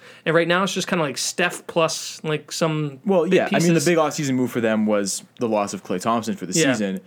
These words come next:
Speaker 1: Kelly Oubre is a nice guy, and I think Andrew Wiggins can, can probably have a bounce-back year under the tutelage of Steve Kerr and, uh, some
Speaker 2: I'm excited to watch them. I think they're a great, uh, we'll get into this later,
Speaker 1: Like,
Speaker 2: but
Speaker 1: I
Speaker 2: I think
Speaker 1: think
Speaker 2: they're a great League Pass team.
Speaker 1: Yeah, I think so too.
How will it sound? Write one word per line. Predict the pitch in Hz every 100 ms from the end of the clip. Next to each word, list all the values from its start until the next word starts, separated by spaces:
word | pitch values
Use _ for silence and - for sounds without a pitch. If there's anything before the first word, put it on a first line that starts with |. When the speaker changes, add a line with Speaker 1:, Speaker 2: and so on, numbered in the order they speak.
| -
Speaker 1:
Kelly | 339 262
Oubre | 208 190
is | 170
a |
nice | 151 135
guy, | 143 135 208 247 _
and | 185
I | 180
think | 165 196 -
Andrew | 175 151
Wiggins | 151 160 165
can, | - 185 - 208
can | - 165
probably | - 151 151 147 147 -
have | 151
a | 143
bounce-back | 127 135 135 139 135
year | 135 147 170
under | 151
the | 135
tutelage | 135 170 147 143 135
of | 131 - - -
Steve | - - 165 143
Kerr | - 147 156 196
and, | 165 147 143
uh, | 139 135 131
some | - 160
Speaker 2:
I'm | 208
excited | 196 175 123 92 87
to | 123
watch | 98 95
them. | - 87
I | 135
think | 170
they're | 170
a | 151
great, | 117 120 113 110 _ -
uh, | 123
we'll | 127
get | 120
into | 107
this | 101
later, | 104
Speaker 1:
Like, | 170
Speaker 2:
but | 175
Speaker 1:
I |
Speaker 2:
I |
think |
Speaker 1:
think | - 147
Speaker 2:
they're | 143
a |
great | 123 113
League | 127 120
Pass | 101 -
team. | - -
Speaker 1:
Yeah, | 226 269 -
I | -
think | 170 214
so | 202
too. | 185 180 214